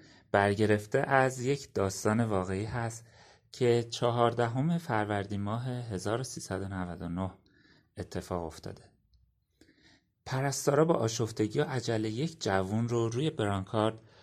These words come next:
آوردن داخل بیمارستان. جوون به سختی نفس می‌کشید. این صحنه این روزا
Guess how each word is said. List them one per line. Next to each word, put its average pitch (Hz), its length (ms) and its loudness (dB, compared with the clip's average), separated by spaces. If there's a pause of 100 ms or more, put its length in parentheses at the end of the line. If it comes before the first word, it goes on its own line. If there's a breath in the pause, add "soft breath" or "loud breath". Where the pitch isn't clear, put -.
(140 soft breath)
آوردن 120 520 2
داخل 95 380 0
بیمارستان. 78 680 -8 (560 loud breath)
جوون 107 460 4 (280 loud breath)
به - 60 -6
سختی - 440 -2
نفس 87 440 -2
می‌کشید. - 520 -10 (1000 soft breath)
این 196 160 6
صحنه 113 680 2
این 104 220 2
روزا 107 500 2